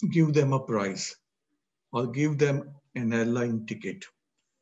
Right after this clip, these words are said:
Now, the fraudsters also use this method, and they call the customer saying that,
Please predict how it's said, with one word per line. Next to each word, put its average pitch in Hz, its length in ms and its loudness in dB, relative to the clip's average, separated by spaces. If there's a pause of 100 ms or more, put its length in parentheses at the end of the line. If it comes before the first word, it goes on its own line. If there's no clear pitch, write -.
(160)
Now, 127 140 -4
the 139 120 0
fraudsters 156 560 0
also 160 360 2
use 131 340 0
this 127 200 -2
method, 110 480 -4 (520)
and 120 260 0
they 151 140 2
call 143 260 0
the 143 120 -2
customer 113 580 -4
saying 123 580 -4
that, 113 400 -6